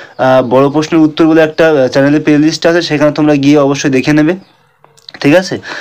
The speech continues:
তো দেখো, তো আর আমি স-, এই সমস্ত কিছু link উপরের আই বাটনে দিয়ে দেবো, তোমরা সেখান থেকে কিন্তু দেখে নেবে। তো দেখো, এখানে আজকের প্রশ্ন হচ্ছে কি হিমবাহ, হিমবাহ ও জলধারার মিলিত কার্যের ফলে গঠিত ভূমিরূপ সম্পর্কে আলোচনা করো।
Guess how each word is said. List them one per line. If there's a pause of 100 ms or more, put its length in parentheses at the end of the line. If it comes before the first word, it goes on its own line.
(380)
তো
দেখো, (1080)
তো
আর
আমি
স-,
এই
সমস্ত
কিছু
link
উপরের
আই
বাটনে
দিয়ে
দেবো,
তোমরা
সেখান
থেকে
কিন্তু (220)
দেখে
নেবে। (240)
তো
দেখো,
এখানে
আজকের
প্রশ্ন
হচ্ছে
কি
হিমবাহ, (100)
হিমবাহ (220)
ও
জলধারার
মিলিত
কার্যের
ফলে
গঠিত
ভূমিরূপ
সম্পর্কে
আলোচনা (320)
করো।